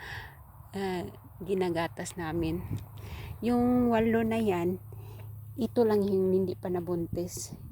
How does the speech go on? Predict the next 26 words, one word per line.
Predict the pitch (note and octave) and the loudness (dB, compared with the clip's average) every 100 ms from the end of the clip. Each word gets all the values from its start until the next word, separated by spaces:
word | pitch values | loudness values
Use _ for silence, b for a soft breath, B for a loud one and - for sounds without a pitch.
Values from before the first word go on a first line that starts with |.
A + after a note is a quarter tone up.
| - | -4
Yung | G#3+ G#3 | -2 2
pito, | A3 G#3 - F3 F#3 - - - B B B B B B - G3+ | 2 2 0 -2 -2 -6 -16 -20 B B B B B B -6 2
mga | G3 | 2
nak-, | F#3+ F#3+ - - | 2 0 -4 -8
nanganak | G3+ G#3 G#3+ A3+ - | 2 4 4 2 0
na | G#3+ G#3+ | 0 2
yung | G#3 G3+ | 2 0
tatlo. | F#3 - - F#3+ F3+ B B B B B B B B - - | -6 -8 0 2 2 B B B B B B B B -16 -12
Saka | G3 - F3+ F3+ F3+ F#3 F3+ - | -10 -4 0 0 0 -2 -8 -6
yung | G3+ G3 F#3+ G3 - | 0 2 2 0 -2
apat, | G3 G3+ F3 E3+ - B B B - G#3 | -6 -4 -4 -4 -10 B B B -8 -2
mga | G3 F#3 | 0 0
nakay | F#3 F#3 F#3 | -2 -4 -6
pa | F3+ | -6
lang. | F3+ F3+ B B B B B B B B B B B - - - - - | -6 -8 B B B B B B B B B B B -14 -12 -8 -6 -4
Ito. | F3 F3 F#3+ G3+ - B B B B B B B B B B B - - - | -4 -4 -6 -8 -10 B B B B B B B B B B B -18 -14 -14
Ito | - - | -14 -8
siya, | F#3 F#3 D#3+ | -4 -2 -2
dalawa | D#3+ D#3 D#3+ | -2 0 0
yung | D#3+ D#3+ | 0 -2
anak | D#3+ - | -6 -6
niya, | F3 - | -10 -6
twins | D#3+ E3+ - | -6 -6 -6
yung | C#3 | -6
anak | D#3+ D3+ - | -6 -8 -10
niya. | D#3 - | -8 -10